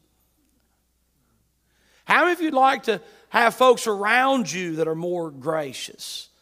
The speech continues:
I like graciousness. One, Christian people should be full of grace.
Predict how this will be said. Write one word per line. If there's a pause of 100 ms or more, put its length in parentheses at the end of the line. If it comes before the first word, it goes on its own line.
(160)
I
like
graciousness. (760)
One,
Christian
people
should
be
full
of
grace.